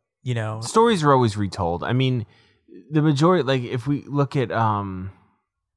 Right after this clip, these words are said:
Speaker 2: movies before everything was a superhero,
Speaker 1: <laughs>
Speaker 2: a, a lot of them were just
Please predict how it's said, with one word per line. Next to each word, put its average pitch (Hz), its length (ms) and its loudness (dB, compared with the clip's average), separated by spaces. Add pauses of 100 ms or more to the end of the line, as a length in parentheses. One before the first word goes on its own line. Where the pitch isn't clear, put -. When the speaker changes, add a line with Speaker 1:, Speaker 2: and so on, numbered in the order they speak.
(800)
Speaker 2:
movies 117 840 2
before 110 580 0
everything 104 340 -2
was 95 160 -4
a 95 40 -4
superhero, 95 760 -4 (400)
Speaker 1:
<laughs> - 400 -8
Speaker 2:
a, 120 60 2
a 123 280 0
lot 120 260 6
of 127 120 0
them 113 160 0
were 110 140 0
just 110 380 -4